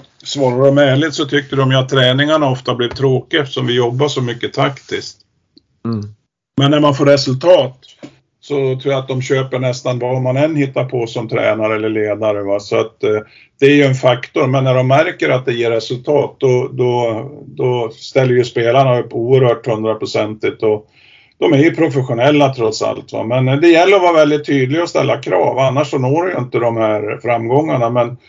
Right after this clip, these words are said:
Speaker 1: samtidigt tror jag en, en hörnpelare då är att oavsett om du är chef för vad det än är, att, att, eh, förstår människorna du leder varför man gör det,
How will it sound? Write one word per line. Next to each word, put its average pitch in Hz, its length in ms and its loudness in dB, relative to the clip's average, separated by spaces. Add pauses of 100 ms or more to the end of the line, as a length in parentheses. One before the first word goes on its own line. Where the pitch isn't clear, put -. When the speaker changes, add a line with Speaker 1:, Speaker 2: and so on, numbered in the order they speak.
(200)
Speaker 1:
samtidigt 151 680 2
tror 151 120 4
jag 139 100 4
en, 139 140 -2
en 127 160 -2
hörnpelare 135 800 2 (120)
då 123 200 4
är 117 180 4
att 117 160 -4 (580)
oavsett 135 640 2
om 156 120 2
du 147 60 6
är 135 60 4
chef 123 300 0
för 131 120 -2
vad 123 200 4
det 120 80 0
än 123 140 0
är, 143 200 2
att, 120 260 -8
att, 123 360 -12
eh, 113 160 -6 (280)
förstår 165 720 2
människorna 131 680 -2
du 117 100 -2
leder 123 400 0
varför 156 500 0
man 135 200 -2
gör 113 220 2
det, 110 220 -4